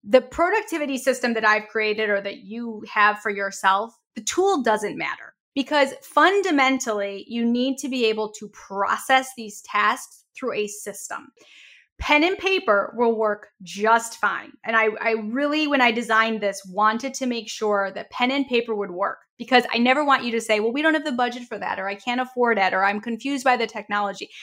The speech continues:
I didn't want that to get in the way of people being able to be productive. So that's the first thing. But as far as, you know, digital tools go, I really see them as an enhancement. So once you've got the coat system down, that'll work in any environment, but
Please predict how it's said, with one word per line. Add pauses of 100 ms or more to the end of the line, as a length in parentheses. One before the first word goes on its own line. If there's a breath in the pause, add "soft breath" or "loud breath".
(160 loud breath)
I
didn't
want
that
to
get
in
the
way
of
people (120)
being
able
to
be
productive.
So (640)
that's
the
first
thing. (400 loud breath)
But
as
far (140)
as, (160)
you
know,
digital
tools
go,
I
really
see
them
as
an
enhancement.
So
once
you've
got (100)
the
coat
system
down, (520 loud breath)
that'll
work
in
any
environment,
but